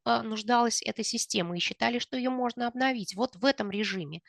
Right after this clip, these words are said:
а, больше социализма, а, больше демократии. И все апелляции Горбачёва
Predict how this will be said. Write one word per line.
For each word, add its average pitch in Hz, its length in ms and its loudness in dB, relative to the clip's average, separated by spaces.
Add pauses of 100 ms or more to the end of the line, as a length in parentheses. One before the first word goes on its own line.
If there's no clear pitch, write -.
(500)
а, 196 220 4
больше 208 640 2
социализма, 262 920 4
а, 208 220 2
больше 202 360 0
демократии. 196 800 0 (920)
И 254 380 6 (320)
все 285 360 4
апелляции 233 960 4
Горбачёва 214 880 2